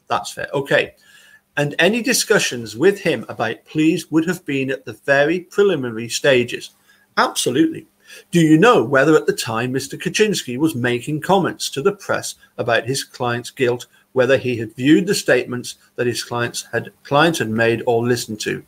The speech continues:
them, um, prior to making those comments? Kratz, I, I don't know. And, and I'm quite sure I wouldn't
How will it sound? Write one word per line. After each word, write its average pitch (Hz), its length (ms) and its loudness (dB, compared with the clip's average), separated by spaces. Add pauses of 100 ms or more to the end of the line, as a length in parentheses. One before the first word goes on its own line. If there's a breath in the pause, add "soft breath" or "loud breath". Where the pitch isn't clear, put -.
them, 95 200 -10 (400 soft breath)
um, 110 460 -2 (180)
prior 117 320 4
to - 140 -4
making 107 360 -2
those 104 200 -4
comments? 147 500 -2 (800 soft breath)
Kratz, - 380 -4
I, 113 300 2
I 117 40 2
don't 110 240 2
know. 98 280 -6
And, 117 580 0
and 117 140 -2
I'm 117 260 -2 (400)
quite 156 280 2
sure 123 380 4
I 117 160 2
wouldn't 135 440 -2